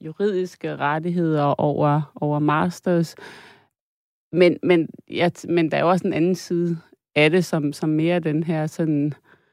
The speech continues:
at, at tilbageerobre, altså, retten netop til ens egen musik, ens kunstneriske frihed. Øh,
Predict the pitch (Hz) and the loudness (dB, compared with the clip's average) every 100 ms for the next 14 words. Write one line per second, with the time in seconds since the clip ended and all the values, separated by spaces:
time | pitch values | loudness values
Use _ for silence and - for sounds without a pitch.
0 | _ _ _ _ 151 143 127 - - - | _ _ _ _ 4 4 2 0 -8 -14
1 | - 156 147 131 - _ _ _ _ _ | -4 -2 0 -4 -10 _ _ _ _ _
2 | _ - 160 156 151 165 175 160 - - | _ -6 -4 -2 0 2 0 -2 -8 -4
3 | 160 156 147 - 143 147 156 - _ - | -2 0 -2 0 0 0 -4 -8 _ -6
4 | 156 - 151 139 151 170 151 147 160 - | -6 -6 -4 -4 0 0 0 -2 -4 -4
5 | 156 151 147 139 160 160 - 165 160 - | -4 -2 -2 0 0 -2 0 0 2 -4
6 | 156 - 175 160 175 160 147 - 156 - | -4 -4 -2 -2 -2 -2 -4 -6 -12 -12
7 | - 165 156 170 147 151 - 151 151 143 | -6 -6 -2 -2 0 -2 -6 -6 -8 -8
8 | - | -8